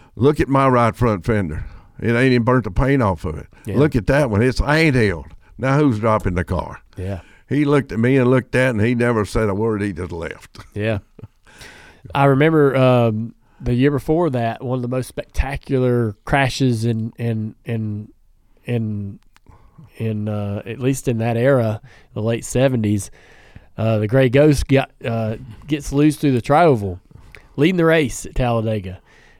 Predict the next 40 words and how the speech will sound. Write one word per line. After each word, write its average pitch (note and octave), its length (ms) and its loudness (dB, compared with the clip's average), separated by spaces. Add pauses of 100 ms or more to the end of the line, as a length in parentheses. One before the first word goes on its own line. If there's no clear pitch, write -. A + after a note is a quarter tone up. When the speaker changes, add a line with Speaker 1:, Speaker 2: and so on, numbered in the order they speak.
Speaker 2:
And, G#2+ 160 -8
uh, - 20 -4
it A2 200 -2
was G2 120 -6
a G2+ 60 -8
spectacular C#3+ 760 -4
wreck A#2+ 280 -4
sliding A#2+ 520 -4
down A#2 260 -2
the G#2+ 60 -6
front A#2 240 -6
straightaway. A2+ 600 0
Speaker 1:
Yeah, G#2 160 2
Speaker 2:
And E2+ 100 -4
Speaker 1:
backwards. A2+ 500 0
Speaker 2:
Yes. C3+ 560 -2 (540)
Did C#3 180 2
y'all E3+ 400 6
lose E3+ 220 4
a D3 80 2
right D#3+ 240 2
rear G3+ 160 2
tire A3 520 0 (200)
in F3 140 -2
that G#3+ 200 -2
deal? A3+ 400 0 (540)
'Cause C3 340 0 (340)
Speaker 1:
No, A#2+ 440 4
it A#2 80 4
was A2 160 2
a F#2 100 2
trick C3+ 460 0
rear B2+ 220 4
end B2+ 200 4
that F#2+ 80 -4
got F2+ 260 -2
put G2 180 2
in F#2 120 0
the E2 100 -4
car. E2 360 -4